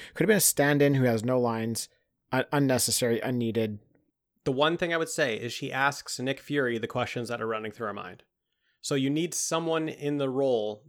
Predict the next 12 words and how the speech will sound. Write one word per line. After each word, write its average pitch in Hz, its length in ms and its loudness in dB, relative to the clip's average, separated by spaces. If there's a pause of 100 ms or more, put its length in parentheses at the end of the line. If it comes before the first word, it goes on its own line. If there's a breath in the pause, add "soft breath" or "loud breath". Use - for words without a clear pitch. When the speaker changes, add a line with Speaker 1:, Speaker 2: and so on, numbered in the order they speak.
Speaker 2:
to 127 260 -4
ask 123 320 -4
him 127 160 -4
the 113 60 -4
questions 113 460 -6
that 117 120 -8
we 113 140 -8
ne-, 104 200 -12
we 117 140 -6
wanna 101 220 -6
ask. - 400 -14 (1600)
Speaker 1:
Okay. 113 180 -8